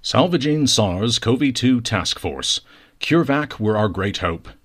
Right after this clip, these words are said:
They reached for the stars and came back down with a bump. Though the news was not entirely unexpected, we regret to report that the breakthrough vaccine promised by CureVac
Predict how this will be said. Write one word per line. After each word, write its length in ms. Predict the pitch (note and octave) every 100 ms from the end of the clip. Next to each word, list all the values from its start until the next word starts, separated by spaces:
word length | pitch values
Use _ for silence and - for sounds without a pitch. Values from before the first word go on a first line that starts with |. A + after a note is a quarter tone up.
| _
They 120 | F2
reached 300 | E2 A#2 -
for 80 | -
the 100 | C#3
stars 580 | - F3 G2+ E2+ F2+ -
and 160 | - F#2+
came 220 | G2 F#2
back 240 | G2+ F#2 E2
down 460 | A#2+ E2+ C#2 C#2+
with 160 | E2+ E2+
a 40 |
bump. 360 | D#2+ F2+ D2 - - _ _ _ _ _ _ _
Though 160 | F#3 G#3
the 100 | D#3+
news 320 | D3+ A#2+ G#2
was 140 | G2
not 160 | A#2+ F2+
entirely 600 | G#2 - G#3 C#3 E2 F2
unexpected, 680 | E2+ D#2+ - D2 - F2 - - - -
we 80 | G#2+
regret 360 | G#2 F2 C#3
to 200 | - -
report 540 | D#3 - - D#2+ - -
that 100 | -
the 80 | -
breakthrough 400 | G#2+ G#2 - C3
vaccine 560 | A2+ G2+ - E3 G#2 E2+
promised 420 | - F#3 A2+ -
by 140 | F2+
CureVac 540 | E2 - F3+ D2+ D#2+